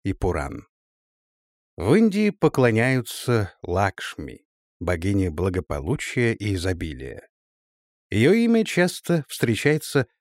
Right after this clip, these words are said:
в Ведах и Пуранах. Веды — древнейший памятник индийской литературы, источник священного знания, составляют канон индуизма.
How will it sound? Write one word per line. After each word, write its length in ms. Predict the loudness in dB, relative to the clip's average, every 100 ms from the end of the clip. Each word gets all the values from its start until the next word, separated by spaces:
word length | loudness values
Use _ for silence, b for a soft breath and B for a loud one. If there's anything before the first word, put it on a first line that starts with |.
| _
в 80 | -8
Ведах 580 | 0 2 2 -2 -4 -16 _ _
и 80 | -6
Пуранах. 840 | 2 4 4 0 -8 -14 -20 -20 _ _ _ _ _ _ _ _ _ -14
Веды — 680 | -4 0 2 2 0 0 -4
древнейший 840 | 0 4 4 6 6 4 2 -4 -2
памятник 680 | 0 2 2 2 0 0
индийской 520 | -2 2 2 0 -2 -2
литературы, 840 | 0 -2 -2 0 0 0 -6 -12 _ _ _ -4
источник 580 | 0 4 2 2 -2 0
священного 680 | -2 0 2 4 4 4
знания, 760 | 4 4 4 2 -4 -10 -14 -18 _ _ -4
составляют 680 | 0 2 4 4 4 2 -2
канон 600 | 2 4 6 4 2 0
индуизма. 880 | 0 2 2 2 -2 -6 -10 -12